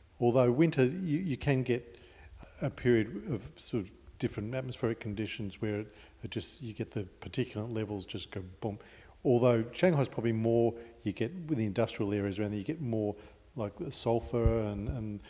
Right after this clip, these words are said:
that sort of thing. With, with Beijing or places like that, that's more particulates from motor vehicles and dust and things like that. But yeah, sometimes it got quite severe. The good thing was generally you got a few days of it and you've got a bit of breeze and that would blow, blow everything <laughs> away.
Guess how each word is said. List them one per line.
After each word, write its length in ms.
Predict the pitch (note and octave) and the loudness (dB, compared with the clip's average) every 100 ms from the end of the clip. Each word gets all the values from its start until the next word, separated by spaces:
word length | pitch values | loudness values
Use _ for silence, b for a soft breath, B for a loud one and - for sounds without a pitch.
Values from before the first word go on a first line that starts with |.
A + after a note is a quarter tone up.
| B | B
that 140 | - G#2+ | -10 -6
sort 100 | A#2+ | -4
of 60 | |
thing. 160 | B2 A2 | -2 -4
With, 120 | G#2+ | -4
with 260 | A2 A2 - | -2 -2 0
Beijing 540 | A2+ G#2+ G#2 A2+ G#2+ | 0 0 -2 -2 -2
or 80 | G2+ | -4
places 280 | - G#2+ - | -6 -8 -6
like 80 | G#2+ | -8
that, 120 | C#3 B B | -8 B B
that's 220 | - A2 B2 | -10 -6 -2
more 280 | G#2+ G#2 | 0 -2
particulates 720 | G2 - - A2 - G2+ G#2+ - | -4 -8 -6 -6 -6 -8 -8 -6
from 280 | A#2 G2+ | -6 -4
motor 220 | G2+ G#2 F#2+ | -2 -4 -2
vehicles 520 | G#2 G2+ - F#2+ F#2 | -4 -4 -6 -8 -8
and 140 | F#2+ | -6
dust 420 | G2+ F#2+ - - | -6 -6 -10 -12
and 220 | G#2 G2 F#2 B B B | -10 -10 -14 B B B
things 140 | - F#2+ | -6 -4
like 100 | F#2+ | -4
that. 240 | G#2 - - B B B | -8 -10 -16 B B B
But 200 | A#2+ - | -6 0
yeah, 140 | B2 A2 | 0 2
sometimes 380 | C#3+ B2+ A2 | 0 -2 -4
it 60 | G2 | -4
got 140 | A#2+ | -6
quite 240 | - A#2 B2+ | -4 -6 -4
severe. 200 | - C3 B B B - B2 | -4 -4 B B B 4 4
The 120 | A#2+ | 4
good 280 | - D#3 D#3 | 8 8 8
thing 160 | A#2 A2+ | 2 2
was 260 | A2 - - - - - | 0 -2 -16 -20 -20 -8
generally 340 | - C3 A#2+ G#2+ | 0 2 4 2
you 160 | G2+ | 0
got 160 | G2+ A2 | -2 -2
a 40 | G2 | -2
few 240 | - A#2+ | 0 2
days 320 | A2+ G2+ F#2+ | 2 0 0
of 100 | G2+ | -2
it 200 | G#2 - - | -4 -6 -4
and 300 | A2 G#2 E2+ B B - - - | -2 -2 -6 B B -18 -12 -8
you've 200 | E3+ A2 | -6 -4
got 140 | A2+ | -4
a 20 | |
bit 120 | G2+ F#2 | -2 -4
of 80 | |
breeze 340 | F#2+ G2+ G2 G2 | -4 -2 -4 -6
and 100 | G2 | -8
that 100 | G2+ | -8
would 240 | G2 F#2+ | -10 -10
blow, 220 | - G2+ G2 - | -6 -6 -6 -6
blow 120 | G2+ | -6
everything 380 | G2 G#2+ - D3+ | -6 -4 -2 -2
<laughs> 40 | |
away. 300 | C3 A#2+ A#2 | -2 -2 -4